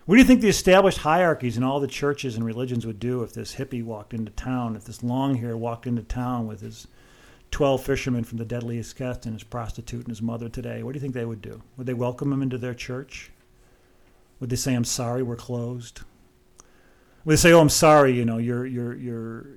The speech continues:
you're preaching, but you're not, you know, you're not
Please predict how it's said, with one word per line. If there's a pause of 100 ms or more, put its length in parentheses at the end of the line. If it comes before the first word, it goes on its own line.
(140)
you're
preaching,
but
you're
not, (380)
you
know, (340)
you're
not